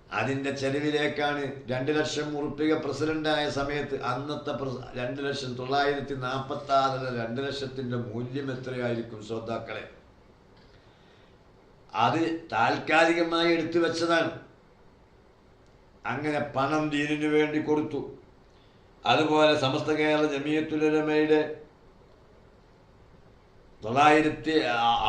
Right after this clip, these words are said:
ആദ്യകാലത്ത് ആയിരത്തി തൊള്ളായിരത്തി ഇരുപത്തി ഒമ്പത് കാലത്ത് ആരംഭിച്ച അൽ ബയാൻ പത്രം പാങ്ങിൽ എ പി അഹമ്മദ് കുട്ടി മുസ്ലിയാരും ബഹുമാനപ്പെട്ട, ബഹുമാനപ്പെട്ട അബ്ദുൽ ബാരി ഉസ്താദും കൂടിയാണ് ആ ഉത്തരവാദിത്തം ഏറ്റെടുത്തത്.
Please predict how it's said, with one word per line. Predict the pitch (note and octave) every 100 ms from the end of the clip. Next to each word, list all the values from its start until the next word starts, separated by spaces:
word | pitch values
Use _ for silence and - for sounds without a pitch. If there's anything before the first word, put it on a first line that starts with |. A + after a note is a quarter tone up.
| C3
ആദ്യകാലത്ത് | C#3+ D3+ D#3 D3 D3+ D3+ D3
ആയിരത്തി | D3+ D3
തൊള്ളായിരത്തി | D3+ D#3 D3+ D3+ D3 D3+ C#3+
ഇരുപത്തി | D3 D3+ D3 D3+ D3
ഒമ്പത് | D3+ D#3 D#3 D3+ - - - - - - - - - A#2+
കാലത്ത് | D3 D#3 - D3+ - - - - - - - - - - -
ആരംഭിച്ച | A#2+ D3 D#3 D#3 D#3 - D3+
അൽ | C#3 C3+
ബയാൻ | D3+ D3+ D#3 D3
പത്രം | D3+ D#3 D3+ D3+ - - - -
പാങ്ങിൽ | C3+ D3 D3+ D3+
എ | D3 D3
പി | D3+
അഹമ്മദ് | C#3+ D3+ D3+
കുട്ടി | D3+ - D3+
മുസ്ലിയാരും | C#3 D3+ D3+ D#3 D#3 - - - - - - - - -
ബഹുമാനപ്പെട്ട, | A#2 C#3 D3 D3 - C#3+ - A#2+
ബഹുമാനപ്പെട്ട | A#2 C3+ D3 D3 D3 D3 - C3+ D3 C#3+
അബ്ദുൽ | A#2+ A#2+ D3+ C3+
ബാരി | C#3+ C#3+ C#3
ഉസ്താദും | - C#3+ C#3+ C#3+ C#3+
കൂടിയാണ് | D3+ D#3 D3 D3 D3+ C#3+ - - -
ആ | C#3+ C#3+
ഉത്തരവാദിത്തം | C#3+ D3 C#3+ C#3 C#3 C#3 C#3+ C#3
ഏറ്റെടുത്തത്. | C#3 C#3+ D3+ C#3+ C3+